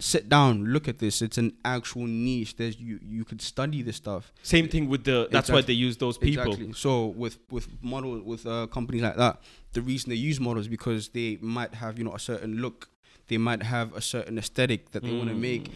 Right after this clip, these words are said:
Speaker 1: and they understand that, you know, say if you, if you wanted to make a beauty product, right? A beauty product, you wanna see some beautiful, whatever the standard of beauty is.
Speaker 2: Hmm.
Speaker 1: But with what Rihanna did, she flipped it
Speaker 2: Upside down.
Speaker 1: upside down,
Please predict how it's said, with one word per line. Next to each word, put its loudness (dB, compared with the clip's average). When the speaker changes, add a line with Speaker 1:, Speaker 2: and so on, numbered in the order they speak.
Speaker 1:
and 2
they 2
understand -2
that, -6
you -4
know, -4
say 4
if -6
you, -10
if -8
you -6
wanted -4
to -10
make -4
a -8
beauty -8
product, -10
right? -4
A -4
beauty -8
product, -4
you -4
wanna -2
see -8
some -6
beautiful, -14
whatever 0
the -4
standard 0
of -6
beauty 0
is. 2
Speaker 2:
Hmm. -4
Speaker 1:
But -2
with -2
what 6
Rihanna 8
did, 0
she -2
flipped -2
it -10
Speaker 2:
Upside 4
down. 2
Speaker 1:
upside 4
down, 2